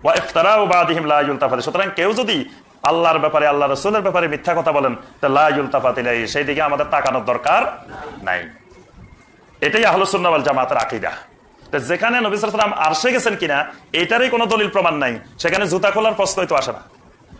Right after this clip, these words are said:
অথচ আমরা সবাই জানি কিন্তু আমাদের রাসূল জুতা নিয়ে আরশে উঠছে। এই জন্য অনেকে গান বানাইছে যে, "আরশে মুআল্লার চেয়ে তুমি খাঁটি তুমি হও।"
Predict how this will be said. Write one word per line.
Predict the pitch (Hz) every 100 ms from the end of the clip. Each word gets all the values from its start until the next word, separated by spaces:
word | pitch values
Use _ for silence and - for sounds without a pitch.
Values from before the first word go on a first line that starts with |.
| -
অথচ | 139 196 202
আমরা | 180 180
সবাই | 180 180 185
জানি | 175 151
কিন্তু | 151 143
আমাদের | 135 156 143
রাসূল | 139 170 123 - -
জুতা | 165 202
নিয়ে | 190 180
আরশে | 156 -
উঠছে। | 143 - - - - - - - - -
এই | 180
জন্য | 190 220 226
অনেকে | 208 208 220 202
গান | 185 190
বানাইছে | 185 180 170 175 123 - - -
যে, | 117
"আরশে | - 151 185 185 247
মুআল্লার | 233 214 208 196 190 185
চেয়ে | - 180 196
তুমি | 190 185 170 160 -
খাঁটি | 156 175
তুমি | 190 170 160
হও।" | 135 151 143 107